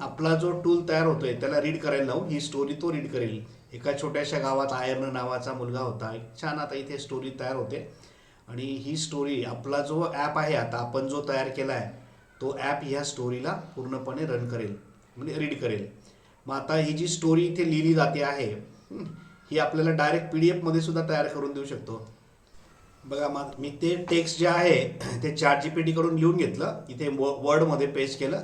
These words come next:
तुम्ही सगळं पण घेऊ शकता. आणि याला मी पीडीएफ फाईलमध्ये सेव्ह करतो. इथे तुम्हाला save as ऑप्शन दिसतोय बघा, आणि या save as ऑप्शनमध्ये तुम्हाला ही पीडीएफ म्हणून सेव्ह करायची आहे.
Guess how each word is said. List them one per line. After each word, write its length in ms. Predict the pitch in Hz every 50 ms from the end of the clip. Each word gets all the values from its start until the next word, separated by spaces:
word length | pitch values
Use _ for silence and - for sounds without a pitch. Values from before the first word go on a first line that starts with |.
| -
तुम्ही 160 | 156 156 180 165
सगळं 280 | - 175 165 180 170
पण 120 | 175 175 175
घेऊ 140 | 180 156
शकता. 300 | 120 113 120 101 - - - - - - - - - - - -
आणि 160 | 127 127 139 147
याला 200 | 147 151 160 165
मी 120 | 170 175
पीडीएफ 480 | - - 160 156 156 160 180 180 - -
फाईलमध्ये 360 | 165 160 147 139 147 147 160
सेव्ह 260 | 160 - 156 135 117
करतो. 240 | 117 120 107 101 117
इथे 260 | 117 120 120 160 156
तुम्हाला 540 | 139 135 143 147 147 135 120 120 120 120 - - - - - - - - - - -
save 240 | 151 151 151 156 151 156 160
as 100 | 160 156
ऑप्शन 340 | 156 147 - - 160 151 139
दिसतोय 260 | 131 127 - 139 123
बघा, 200 | 110 107 117 147
आणि 240 | 143 139 135 135 139
या 60 | 143
save 500 | 143 - - 143 139 - - 143 147 147
as 60 | 147
ऑप्शनमध्ये 640 | 143 135 - - 151 139 131 131 131 139 127 110 98 - - - - - - - - - - -
तुम्हाला 280 | 127 135 135 139 147
ही 360 | 147 143 131 139 135 143 151 156 - - - -
पीडीएफ 400 | 151 151 151 160 165 180 175 175
म्हणून 260 | 165 139 143 143 156 156
सेव्ह 260 | - 147 127 113 113
करायची 320 | 117 113 110 104 107 123
आहे. 220 | 113 110 113 107